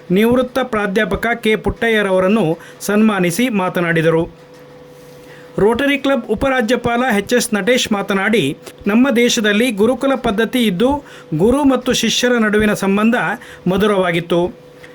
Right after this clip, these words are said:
ಗುರು ಎಂದರೆ ಅಜ್ಞಾನ ಹೋಗಲಾಡಿಸಿ ಜ್ಞಾನವನ್ನು ನೀಡುವ ಶ್ರೇಷ್ಠ ವ್ಯಕ್ತಿ.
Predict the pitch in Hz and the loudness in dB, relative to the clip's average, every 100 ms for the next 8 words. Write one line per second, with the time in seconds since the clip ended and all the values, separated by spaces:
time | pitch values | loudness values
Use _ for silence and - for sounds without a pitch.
0 | - 165 202 285 285 233 220 226 262 190 | -8 -2 0 2 0 2 2 2 0 0
1 | 185 185 233 240 196 202 196 185 180 208 | -4 -2 -2 0 0 0 0 0 -2 0
2 | 202 139 - - - 147 180 220 262 247 | 0 -2 -8 -20 -4 -2 0 0 2 2
3 | 233 214 214 208 233 - 185 185 190 170 | 2 2 2 2 0 0 -2 0 -2 -2
4 | 170 185 175 | -2 -2 -2